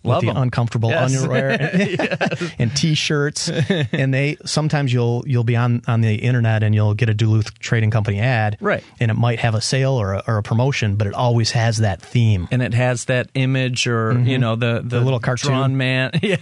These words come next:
Speaker 2: the scruffy looking lumberjack guy.
Speaker 1: Mm-hmm.
Speaker 2: I've never been into Duluth.
Speaker 1: Mm-hmm.
Speaker 2: But I would. I kinda want to.
Speaker 1: Yeah, and I, I mean,
Speaker 2: <laughs> I just
Speaker 1: it
Speaker 2: don't know where they're at,
Speaker 1: Well,
Speaker 2: honestly,
Speaker 1: maybe go to their
Speaker 2: but
Speaker 1: website.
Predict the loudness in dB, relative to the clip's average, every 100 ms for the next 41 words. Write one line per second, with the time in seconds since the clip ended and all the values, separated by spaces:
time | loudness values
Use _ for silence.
0 | -2 -2 -4 -2 -2 -2 -4 -2 -2 -2
1 | -2 0 0 0 0 2 2 0 -2 0
2 | -2 -2 -2 0 0 -2 -4 -2 0 2
3 | 2 0 -2 -2 0 0 0 0 0 2
4 | 0 -2 -4 -2 0 2 0 -4 -4 0
5 | 2 0 -4 -14 -20 -20 _ -2 0 0
6 | 0 0 -2 -4 -4 -2 -4 -4 -4 -2
7 | 0 0 -2 -2 -2 0 -2 -2 -2 0
8 | 0 -2 -2 -2 -2 0 -2 -2 -2 0
9 | 0 0 0 0 0 0 -2 -2 -2